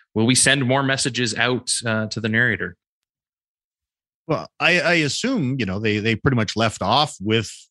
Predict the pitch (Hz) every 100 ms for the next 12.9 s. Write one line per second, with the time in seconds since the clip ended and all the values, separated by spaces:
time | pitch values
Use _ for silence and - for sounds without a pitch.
0 | _ - 101 110 92 107 117 120 101 110
1 | 110 - 95 101 107 107 107 110 107 -
2 | 113 113 107 90 110 113 - _ _ _
3 | - 110 120 - 107 117 - 104 104 104
4 | 120 113 104 110 107 113 113 110 165 185
5 | - _ - - _ - 104 113 123 120
6 | - 143 139 127 117 113 110 160 113 104
7 | 107 117 113 117 117 117 117 117 - 101
8 | 110 113 117 101 - 123 117 117 113 127
9 | 143 120 127 - 113 127 123 - 117 151
10 | - 113 123 - 117 120 117 107 113 -
11 | 110 135 - - _ _ _ _ _ _
12 | _ - 110 110 123 113 107 98